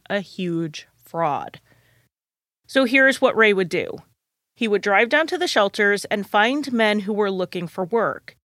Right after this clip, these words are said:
He would offer them fifty dollars a day in cash, plus room and board. Minimum wage at the time was three thirty-five an hour. So even if these men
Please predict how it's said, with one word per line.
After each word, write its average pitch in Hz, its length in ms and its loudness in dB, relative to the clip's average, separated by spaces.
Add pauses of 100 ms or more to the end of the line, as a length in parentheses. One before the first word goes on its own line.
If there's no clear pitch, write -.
(140)
He 311 160 -2
would 370 140 2
offer 262 340 4
them 196 360 4 (140)
fifty 240 360 0
dollars 277 400 2
a 294 40 -2
day 214 560 2
in 302 180 0
cash, - 720 -4 (320)
plus 247 380 0
room 202 240 0
and 170 120 -2
board. 156 420 -8 (1200)
Minimum 285 540 0
wage 208 340 0
at 254 140 -2
the 269 80 -4
time 254 580 -2
was 202 560 2 (100)
three 240 560 0
thirty-five 226 760 0
an 175 240 -6
hour. 165 560 -6 (840)
So 269 320 2
even 392 280 2
if 427 160 -4
these 285 320 -2
men 196 400 2